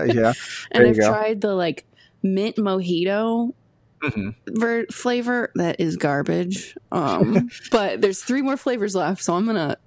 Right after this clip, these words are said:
Speaker 1: <laughs> check 'em out and
Speaker 2: <laughs>
Speaker 1: see if they're any good. But, um, I have noticed that, um, mocktails or, like, um, you know,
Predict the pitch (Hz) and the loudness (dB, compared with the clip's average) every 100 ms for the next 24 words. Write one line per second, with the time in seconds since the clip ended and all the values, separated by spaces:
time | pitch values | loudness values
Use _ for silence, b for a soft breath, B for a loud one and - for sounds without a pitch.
0 | - - - - - - - - 285 269 | -8 -8 -20 -20 -6 -4 -2 -2 2 4
1 | - 226 135 - 233 220 214 202 220 202 | 4 4 0 0 0 0 0 0 0 0
2 | 202 190 185 180 165 - B B B B | 0 -2 -2 -2 -4 -8 B B B B
3 | 208 190 208 247 226 226 220 226 226 - | -2 0 0 0 0 0 0 0 -2 -2
4 | 208 196 196 - 185 175 156 175 - _ | 0 0 0 -2 0 0 0 -2 -4 _
5 | B B B - 190 190 - 208 196 190 | B B B -2 -2 -2 -2 0 0 0
6 | 185 196 - 196 185 175 170 165 143 180 | 0 -2 0 0 0 0 0 -2 -2 -2
7 | 160 147 - - - - - 185 170 143 | 0 -2 -6 -18 -20 -18 -4 -2 0 -2
8 | - 202 202 _ _ _ _ 190 160 123 | -2 -2 -4 _ _ _ _ -2 0 -2
9 | 202 | -4